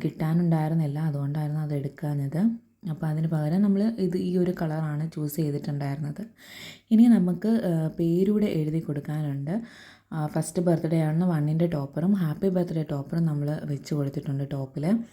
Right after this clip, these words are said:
ഇനി അടുത്തത് കൊടുക്കാനുള്ളത് ബട്ടർഫ്ലൈ ആയിരുന്നു കേട്ടോ. നമ്മൾ ബട്ടർഫ്ലൈ എല്ലാം നല്ല അടിപൊളിയായിട്ട് തന്നെ വെച്ച് കൊടുത്തിട്ടുണ്ട്.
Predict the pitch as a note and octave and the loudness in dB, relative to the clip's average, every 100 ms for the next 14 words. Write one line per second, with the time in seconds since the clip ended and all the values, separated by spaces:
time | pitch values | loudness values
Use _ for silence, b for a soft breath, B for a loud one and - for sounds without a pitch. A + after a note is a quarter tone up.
0 | B B B - A3 A#3 F#3 E3 F3+ F3 | B B B 4 6 6 4 2 2 2
1 | D#3 - E3 D#3 C#3 C#3 D3 A#3 B B | 0 -2 -2 -2 -2 -4 -2 -4 B B
2 | B - D3+ D3+ D#3+ E3+ E3 D3 C#3 C#3 | B -10 -6 -4 -4 0 0 0 -2 -2
3 | C#3+ C#3+ C#3+ C#3+ D3 D3+ C#3 - D3+ E3 | -4 -4 -2 -2 -2 -2 -4 -6 -4 0
4 | D#3+ C#3+ C#3+ F3 E3+ D#3 C#3+ C#3+ C#3+ D3+ | 0 0 0 -2 -4 -4 -2 -2 -4 -4
5 | D3 F#3+ D#3 C#3+ C#3 D3 C#3+ C#3 C3 D3 | -4 -2 0 0 -2 -2 -2 -4 -4 -4
6 | C3+ C3 C#3 - C3+ D3 | -4 -4 -8 -6 -4 -2